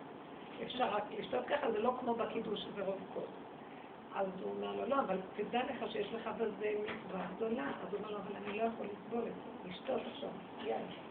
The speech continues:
ואז אני מתערבת. ואז אני, אני אומרת, אני עם הפסוקים שלו,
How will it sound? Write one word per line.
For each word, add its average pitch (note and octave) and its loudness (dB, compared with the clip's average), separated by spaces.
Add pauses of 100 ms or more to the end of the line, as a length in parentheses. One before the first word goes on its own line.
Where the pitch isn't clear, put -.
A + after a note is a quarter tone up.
(1040)
ואז G#3 10
אני A3+ 8
מתערבת. - 4 (1200)
ואז G3+ 6
אני, G#3+ 4 (180)
אני G#3 4
אומרת, F#3 4
אני G#3 4
עם A3+ 6
הפסוקים - 0
שלו, F#3 0